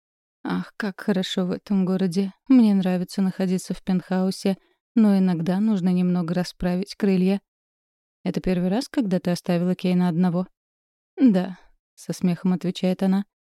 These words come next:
«хотя он тоже тут. Сейчас они обедают с Гидеоном Кроссом». Кросс, конечно же, но это не объясняет, почему администратор вел себя так, словно давно ее знает.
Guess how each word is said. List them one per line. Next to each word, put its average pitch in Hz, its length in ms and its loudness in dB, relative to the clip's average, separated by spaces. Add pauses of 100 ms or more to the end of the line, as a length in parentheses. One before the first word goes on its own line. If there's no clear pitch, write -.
(140)
«хотя 214 360 -4
он 185 160 0
тоже 180 320 -2
тут. - 340 -10 (100)
Сейчас 185 520 -2 (100)
они 196 380 2
обедают 185 560 2
с - 60 -12
Гидеоном 185 500 0
Кроссом». 185 560 0 (840)
Кросс, 190 560 -12
конечно 185 580 -2
же, 202 320 -4
но 208 160 2
это 190 160 -2
не 202 160 2
объясняет, 220 640 -2
почему 180 320 -2
администратор 180 720 -2
вел 180 200 -2
себя 175 260 -4
так, - 260 -8
словно 180 380 -2
давно 180 240 0
ее 196 260 0
знает. 185 380 0